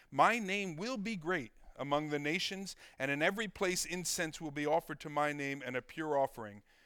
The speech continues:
For my name will be great among the nations," says the Lord of hosts. Verse twelve, "But you profane it when you say that the Lord's table is polluted,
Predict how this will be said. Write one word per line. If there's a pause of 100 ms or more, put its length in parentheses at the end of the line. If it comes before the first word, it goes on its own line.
(120)
For
my
name
will
be
great
among
the
nations,"
says
the
Lord
of
hosts.
Verse
twelve, (320)
"But
you
profane
it (640)
when
you
say
that
the
Lord's
table
is
polluted,